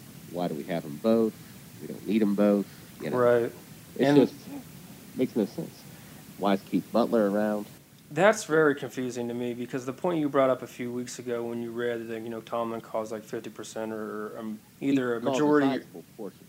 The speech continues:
Speaker 1: yeah,
Speaker 2: Right,
Speaker 1: a
Speaker 2: yeah,
Speaker 1: lot
Speaker 2: and
Speaker 1: of
Speaker 2: it's like,
Speaker 1: people.
Speaker 2: why is Keith But-, like, 'cause I don't feel, I don't feel like we have the talent to,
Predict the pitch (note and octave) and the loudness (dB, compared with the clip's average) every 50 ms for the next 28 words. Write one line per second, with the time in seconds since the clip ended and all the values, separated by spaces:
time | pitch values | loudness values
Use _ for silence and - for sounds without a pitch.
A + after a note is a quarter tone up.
0 | - - G#2 - F#3 E3 C#3 C3+ C#3+ C3+ B2 A#2+ G#2+ A2+ C#3 D3 D3 C#3+ C#3+ - | -16 -10 0 6 8 8 8 8 8 6 4 4 2 0 2 4 4 4 2 2
1 | D3+ C#3+ C3+ C#3 - C#3 D3+ D#3+ F3+ F#3+ F3 - - F3 E3 D#3+ - D3 D3+ - | 2 2 2 2 2 2 2 4 4 2 -2 -4 -4 -4 -4 -4 -4 -4 -2 0
2 | - B2+ B2+ - - D3 C3+ C#3+ C#3+ C#3+ D#3 E3 E3+ - - - - - D#3 D#3 | 0 0 0 -2 -4 -2 0 0 2 4 6 4 4 4 0 -4 -4 0 2 2
3 | D3+ D3 C#3 - - - - - - - - - D3 E3 F#3 G3 G3+ F#3+ - - | 2 2 0 -2 -6 -12 -20 -20 -20 -20 -10 -4 2 4 4 4 4 2 0 0
4 | F3+ E3+ E3 D3+ C#3+ C3+ C#3 C#3+ C#3+ C#3+ C3+ C3 B2 - - - C#3 C3 B2+ B2+ | 2 6 6 6 6 6 4 2 2 2 2 0 -4 -8 -4 -2 0 0 0 0
5 | A#2+ - - A#2+ | -2 -4 -8 -10